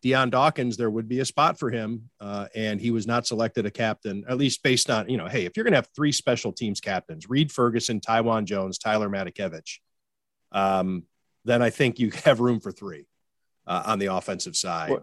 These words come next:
Speaker 2: it,
Speaker 1: Uh,
Speaker 2: he certainly seems like he's still a team leader, especially emotionally and vocally and in the locker room, and, and that's maybe
Speaker 1: Maybe
Speaker 2: why
Speaker 1: not
Speaker 2: I think
Speaker 1: anymore.
Speaker 2: Well, I think in that sense, he, that's why he merits maybe more criticism when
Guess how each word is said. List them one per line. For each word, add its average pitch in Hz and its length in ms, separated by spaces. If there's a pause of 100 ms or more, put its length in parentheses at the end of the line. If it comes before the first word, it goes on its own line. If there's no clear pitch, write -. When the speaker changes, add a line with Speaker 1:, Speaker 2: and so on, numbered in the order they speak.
Speaker 2:
it, 120 160
Speaker 1:
Uh, 85 220 (200)
Speaker 2:
he 131 160
certainly 180 420
seems 131 340
like 110 180
he's 110 180
still 107 220
a 85 80
team 101 320
leader, 101 320
especially 95 360
emotionally 92 560
and 82 100
vocally 90 560
and 87 80
in 87 80
the 85 80
locker 90 340
room, 92 340
and, 98 80
and 98 180
that's 107 200
maybe 107 180
Speaker 1:
Maybe 226 140
Speaker 2:
why 202 60
Speaker 1:
not 214 80
Speaker 2:
I 202 80
think 196 100
Speaker 1:
anymore. 202 400 (680)
Speaker 2:
Well, 139 140
I 135 180
think 135 240
in 120 180
that 139 240
sense, 113 300
he, 110 260
that's 107 180
why 113 140
he 101 60
merits 104 360 (140)
maybe 104 220
more 95 180
criticism 98 640
when 90 220